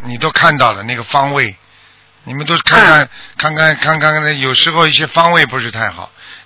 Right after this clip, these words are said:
Speaker 1: 你都看到前，
Speaker 2: 好的。
Speaker 1: 前一阵子出事啊，现在那个地方打仗啊，都是方位问题，
Speaker 2: 嗯。
Speaker 1: 现在不懂啊，嗯。
Speaker 2: 哦，懂了。
Speaker 1: 好了，好了，就这样吧。
Speaker 2: 好，那师傅他，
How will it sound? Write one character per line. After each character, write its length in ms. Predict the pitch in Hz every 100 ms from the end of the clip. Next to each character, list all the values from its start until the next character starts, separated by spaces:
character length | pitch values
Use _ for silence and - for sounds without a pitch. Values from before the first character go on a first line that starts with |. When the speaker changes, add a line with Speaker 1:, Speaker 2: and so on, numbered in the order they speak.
| _
Speaker 1:
你 420 | 131 131 135 139 -
都 100 | 170
看 220 | 160 170 160
到 160 | 160
前， 160 | - 208
Speaker 2:
好 160 | 202
的。 60 | 196 - -
Speaker 1:
前 280 | - 160 175
一 40 |
阵 180 | 160 170
子 120 | 156
出 180 | - 160
事 260 | 156 165 165
啊， 280 | 151 147 - - - -
现 200 | 156 151
在 120 | 160
那 140 | 165
个 80 | 160
地 100 | 156
方 160 | 151 151
打 180 | 123
仗 220 | 123 156 156
啊， 380 | 151 147 143 - - - -
都 120 | 151
是 120 | 156
方 240 | - 156
位 120 | 156 143
问 120 | 123
题， 80 | 277
Speaker 2:
嗯。 340 | 113 101 98 - - -
Speaker 1:
现 160 | - 147
在 80 |
不 120 | 143 139
懂 200 | 120 104
啊， 280 | 104 90 - 117
嗯。 240 | 110 95 - _ _ _ _ - _ -
Speaker 2:
哦， 340 | - - 175 -
懂 100 | 208
了。 400 | 196 196 196 202
Speaker 1:
好 200 | - 113
了， 140 | 127 139
好 160 | 123
了， 220 | 120 127 -
就 160 | - 131
这 140 | 120
样 120 | 131 120
吧。 200 | 104 - _ -
Speaker 2:
好， 320 | 208 196 -
那 120 | 285 339
师 300 | 339 370 359
傅 120 | 381
他， 220 | 359 349